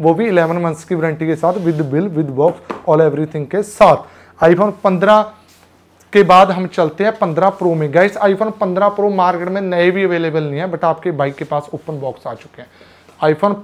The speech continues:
पन्द्रह पड़ जाएगा आपको, इंडियन डिवाइस है गाइस मेरे पास, iPhone पन्द्रह only box open one year वारंटी के साथ,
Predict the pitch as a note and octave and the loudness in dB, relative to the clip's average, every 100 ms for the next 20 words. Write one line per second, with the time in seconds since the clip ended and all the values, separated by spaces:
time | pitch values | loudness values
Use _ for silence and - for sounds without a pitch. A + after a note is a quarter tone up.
0 | - G3 F3+ G#3 E3+ - _ _ E3+ C#3+ | 0 2 4 4 2 0 _ _ -4 0
1 | F3 F#3+ G3+ G3+ D#3+ E3 E3 - - F#3+ | 0 2 2 2 4 4 2 -8 4 6
2 | E3+ - - - F#3+ F#3 A#3 G3+ E3+ D3 | 6 2 -10 0 2 4 4 6 6 6
3 | D3 E3 F3+ G#3+ G#3 G3 G3 G3 F#3+ G#3 | 4 4 4 4 0 0 6 4 4 -6
4 | - _ - E3 E3+ G#3 G#3 G#3 E3 E3+ | -18 _ 4 4 6 2 0 -2 0 4
5 | G3+ - F3+ F#3 G#3+ F3 B2+ D#3+ E3 - | 4 4 2 2 0 0 6 6 6 0
6 | E3 - G3+ E3 E3+ F3 F3 D#3+ D#3 D#3+ | -4 -2 -2 0 0 0 0 -2 -2 -2
7 | E3+ E3 E3 | 0 2 2